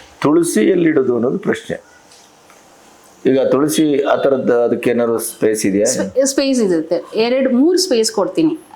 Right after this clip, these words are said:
Speaker 2: ಆ ಮೂರು ಸ್-, ಪ್ಲಾಂಟ್ ನಿಮ್ಗೆ ಯಾವಾಗ್ಲೂ ಅಷ್ಟೇ ಪ್ಲಾಂಟ್‌ಗೆ, ಆ, ನಾರ್ತಿಂದ ಸೌತ್ ಈಸ್ಟ್‌ವರೆಗೂ ಲಾಸ್ಟ್. ತುಳಸಿಗೆ ಪ್ರಾಪರ್ ಝೋನ್ ನಾರ್ತ್ ಈಸ್ಟ್, ಈಶಾನ್ಯ ಮೂಲೆ ಅಂತ ಏನ್ ಹೇಳ್ತೀರಿ, ಉತ್ತರ ದಿಕ್ಕು ಅಂತ ಏನ್ ಹೇಳ್ತೀರಿ, ಪೂರ್ವ ದಿಕ್ಕು.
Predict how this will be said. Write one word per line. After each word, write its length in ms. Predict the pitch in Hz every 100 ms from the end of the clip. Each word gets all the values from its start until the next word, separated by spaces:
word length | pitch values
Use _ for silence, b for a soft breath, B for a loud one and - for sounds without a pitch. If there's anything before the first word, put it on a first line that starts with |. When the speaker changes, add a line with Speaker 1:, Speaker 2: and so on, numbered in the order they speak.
| -
Speaker 2:
ಆ 180 | 214 220
ಮೂರು 320 | 226 285 339
ಸ್-, 320 | - - 220
ಪ್ಲಾಂಟ್ 380 | 254 269 330 311
ನಿಮ್ಗೆ 300 | 262 277 240
ಯಾವಾಗ್ಲೂ 400 | 226 294 311 311
ಅಷ್ಟೇ 300 | 247 - 233
ಪ್ಲಾಂಟ್‌ಗೆ, 540 | 233 220 233 262 254
ಆ, 340 | 247 - 226 214
ನಾರ್ತಿಂದ 640 | 196 214 262 285 254 254 370 - - _ _ _ B B _ _ _ -
ಸೌತ್ 340 | - 240 254
ಈಸ್ಟ್‌ವರೆಗೂ 500 | 262 254 - 233 226
ಲಾಸ್ಟ್. 840 | 214 196 208 208 - - - - -
ತುಳಸಿಗೆ 480 | 302 311 311 233
ಪ್ರಾಪರ್ 440 | 233 233 202 240 247
ಝೋನ್ 360 | 220 208 220 220 - _ - -
ನಾರ್ತ್ 320 | 202 214 -
ಈಸ್ಟ್, 460 | 220 208 - 208 - -
ಈಶಾನ್ಯ 420 | 240 220 233 202 202
ಮೂಲೆ 220 | 190 185
ಅಂತ 160 | 185
ಏನ್ 220 | 190 190 185
ಹೇಳ್ತೀರಿ, 380 | 185 185 214 - B B -
ಉತ್ತರ 240 | 262 269 220
ದಿಕ್ಕು 240 | 196 - 185
ಅಂತ 160 | 185
ಏನ್ 180 | 202 190
ಹೇಳ್ತೀರಿ, 340 | 185 185 - 220 B B -
ಪೂರ್ವ 220 | 269 220 180
ದಿಕ್ಕು. 300 | 170 -